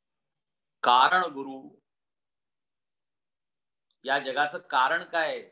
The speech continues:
त्याबद्दल जे सांगतात, ते आहे कारण गुरु. आणि शेवटी आहे परमगुरु, ज्याला तिथे सद्गुरु म्हटलेलं आहे, की परम वस्तूला जो दाखवतो, परम ज्ञानाला जो देतो, तो आहे परमगुरु.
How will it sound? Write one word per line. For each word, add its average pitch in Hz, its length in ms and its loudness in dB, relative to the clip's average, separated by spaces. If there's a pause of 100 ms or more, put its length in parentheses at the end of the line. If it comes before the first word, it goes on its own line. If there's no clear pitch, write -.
(160)
त्याबद्दल 147 480 -6
जे 147 120 -10
सांगतात, 123 440 -6 (180)
ते 135 60 -6
आहे 131 220 -4
कारण 131 480 -2
गुरु. 107 240 -18 (1800)
आणि 107 140 -16
शेवटी 131 520 -2
आहे 165 160 6
परमगुरु, 156 680 -2 (2000)
ज्याला 113 220 0
तिथे 139 200 -4
सद्गुरु 135 460 -2
म्हटलेलं 113 360 -6
आहे, - 100 -20 (120)
की - 80 -14
परम 175 460 4
वस्तूला 185 680 4
जो 175 160 -2
दाखवतो, 110 440 0
परम 151 460 0
ज्ञानाला 139 680 0
जो 143 160 -6
देतो, 120 280 -6
तो 143 120 -12
आहे 151 120 -10
परमगुरु. - 440 -10